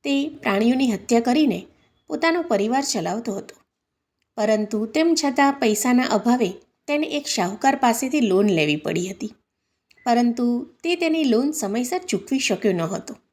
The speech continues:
જેના કારણે શાહુકાર ગુસ્સે થયો અને શિવરાત્રિના દિવસે શિકારીને પકડીને શિવ મઠમાં કેદ કરી દીધો. શાહુકારના ઘરે શિવરાત્રિની પૂજા થતી હતી.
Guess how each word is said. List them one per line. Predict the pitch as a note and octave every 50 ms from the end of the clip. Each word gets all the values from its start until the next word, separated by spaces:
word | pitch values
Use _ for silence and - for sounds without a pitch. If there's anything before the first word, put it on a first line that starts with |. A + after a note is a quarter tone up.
| _ _ _ _ _ _ _ _ - - _ _ -
જેના | A3 G#3 A3+ A#3+ B3+
કારણે | B3 C4 B3 A#3+ B3 A#3+ A#3+ A#3+ B3 A#3+
શાહુકાર | A#3+ - G3+ F3+ F#3+ F#3+ B3+ A#3 G#3+
ગુસ્સે | F#3 F#3 F3+ - - B3+ C4
થયો | B3+ A3+ - G3 C4+ E4 - - _ _ _ _ _ _ _
અને | - A#3+ A#3+ C4 C4+
શિવરાત્રિના | B3+ - A3 G3 G#3 A#3 B3 B3 B3+ B3+ B3+ C4 C4
દિવસે | B3 D4 D#4+ D#4 - - E3 - - _ _ _ _ _ _
શિકારીને | - - E4 D#4 - E4 E4 E4 E4 D#4 D#4+
પકડીને | D4+ D#4 D#4+ - A#3+ A#3+ C4+ C#4 D4+
શિવ | D4 D4 - - C4 C#4
મઠમાં | C4+ B3 A3 G3+ - A3 C#4 F#4+
કેદ | - - - F#3 F#3+ F#3+ - -
કરી | G3 E3+ E3+ E3
દીધો. | E3+ F3 D#3+ D#3 F#3 G3 - - _ _ _ _ _ _ _ _ _ _ _ _ _ _
શાહુકારના | _ - - D#4 D#4 D#4 D#4 D#4 D#4+ D4+ D4+ D#4 D4+
ઘરે | B3 C4 C4+ C#4+ C#4 C#4
શિવરાત્રિની | B3+ - - A#3+ A3+ A#3 B3 B3+ B3 C4 B3+ B3 B3+ C4
પૂજા | B3 - G3+ F#3 F3+ A3+ A#3+
થતી | A#3+ - G3 F#3 - F3 F#3 F#3+
હતી. | F#3+ - C#4+ F4+